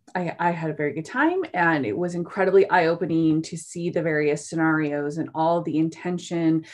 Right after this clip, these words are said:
and work that went in to put on this C I T Academy. So my hat's off to you and all the fellow coordinators. Um,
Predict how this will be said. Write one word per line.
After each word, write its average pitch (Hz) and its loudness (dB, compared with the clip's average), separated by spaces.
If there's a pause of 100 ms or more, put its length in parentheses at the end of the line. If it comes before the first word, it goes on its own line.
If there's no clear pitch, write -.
(200)
and 160 -2
work 170 2
that 147 -2
went 156 0
in 147 0
to 160 -16
put - -4
on 151 -2
this 151 -4
C 160 -6
I 143 -2
T 147 -6
Academy. 143 -6
So 151 -6
my 151 -2
hat's 156 -6
off 147 -8
to - -18
you 151 -4
and 151 -4
all 147 -2
the 160 -6
fellow 151 -4 (100)
coordinators. 151 -6 (380)
Um, - -4